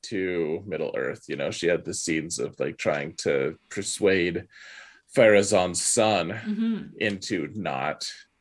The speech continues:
Speaker 1: into talking Pharazôn into intervening in, in it. And yeah, not, not working. Uh, yeah, she doesn't want it. She doesn't want that war. But she's apparently good at drawing. And
Speaker 2: Yep.
Speaker 1: now she gets to see something in the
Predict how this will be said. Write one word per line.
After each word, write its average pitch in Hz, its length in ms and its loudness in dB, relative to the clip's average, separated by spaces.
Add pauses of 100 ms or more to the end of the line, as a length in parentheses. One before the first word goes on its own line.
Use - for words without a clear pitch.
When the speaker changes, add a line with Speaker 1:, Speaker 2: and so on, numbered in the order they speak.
(240)
Speaker 1:
into 95 220 0
talking 90 360 0
Pharazôn 90 560 4
into - 320 -8
intervening 71 580 -6
in, 67 280 -12
in 80 140 -4
it. 69 260 -6
And 71 400 -10 (1400)
yeah, - 240 -4 (480)
not, - 240 -10
not 82 200 -4
working. 87 460 -2 (320)
Uh, - 160 -4 (240)
yeah, - 100 -4
she - 160 -10
doesn't 98 220 0
want 113 200 2
it. - 180 -6
She - 160 -8
doesn't 123 160 2
want 127 160 4
that 110 200 4
war. - 280 2 (440)
But 165 260 8
she's 120 220 0
apparently 123 580 2
good 110 220 0
at - 140 -4
drawing. 104 440 -4 (720)
And 98 480 -4
Speaker 2:
Yep. 92 100 -14 (920)
Speaker 1:
now 101 180 -2
she - 160 -6
gets 107 280 -2
to 107 520 4
see 139 580 0
something 107 500 -2
in 95 120 -8
the 92 180 -4